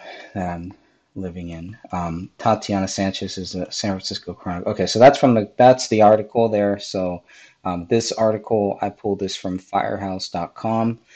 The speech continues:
<clears throat> So that is the article there if anybody wants to go and check that out to see what's going on there.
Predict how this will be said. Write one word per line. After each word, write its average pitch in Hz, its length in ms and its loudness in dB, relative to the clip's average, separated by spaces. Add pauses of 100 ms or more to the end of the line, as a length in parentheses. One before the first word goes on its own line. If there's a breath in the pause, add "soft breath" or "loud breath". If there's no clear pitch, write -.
(420 loud breath)
<clears throat> - 540 4
So 107 160 -4
that 113 260 6
is 107 140 -2
the 98 140 -4
article 98 480 -2
there 92 240 -2
if - 160 -12
anybody 90 340 -6
wants 85 320 -12
to 90 60 -14
go 85 340 -8
and 82 140 -14
check - 320 -12
that 80 220 -10
out 95 320 -6 (360)
to - 80 -20
see - 240 -10
what's 82 200 -14
going 80 320 -12
on 85 260 -12
there. 85 340 -10